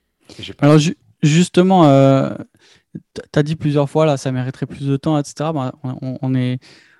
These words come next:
Speaker 2: bien conscient qu'avec le temps que tu as, et puis le format aussi du, du podcast qui est quand même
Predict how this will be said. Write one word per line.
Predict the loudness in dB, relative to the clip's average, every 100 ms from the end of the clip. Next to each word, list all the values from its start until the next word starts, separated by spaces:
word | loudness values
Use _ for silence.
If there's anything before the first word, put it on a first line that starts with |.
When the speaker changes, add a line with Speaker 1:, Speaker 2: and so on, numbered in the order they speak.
| _
Speaker 2:
bien | 0 2 2
conscient | 2 -2 2 2 4
qu'avec | 0 0
le | -2 -2
temps | -2 -2
que | -2
tu | -6 0
as, | 0
et | 0
puis | -2
le | -4
format | -4 -2 -2 0 -2 -2
aussi | -2 -4 -10
du, | -12 -12 -12
du | -14 -8
podcast | -6 -4 -2 -4 -4
qui |
est | -6
quand | -4
même | -6 -6 -10